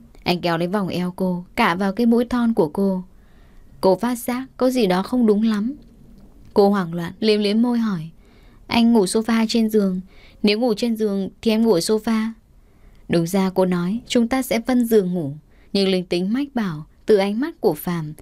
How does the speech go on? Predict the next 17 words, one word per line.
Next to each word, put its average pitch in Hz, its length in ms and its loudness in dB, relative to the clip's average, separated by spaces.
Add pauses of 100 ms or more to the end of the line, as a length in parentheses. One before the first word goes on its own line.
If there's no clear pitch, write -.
(200)
Nhược 226 140 2
Hy 269 220 0
phát 311 140 -8
hiện 214 220 -2
nguy 254 160 2
hiểm 185 260 2
đang 196 160 0
rình 180 240 -2
rập. 151 180 -4 (580)
Anh 170 140 2
khẽ 170 300 -2
cười, 175 380 0
mổ 196 180 4
nhẹ 170 220 -2
lên 196 200 2
môi 196 220 2
cô, 185 260 0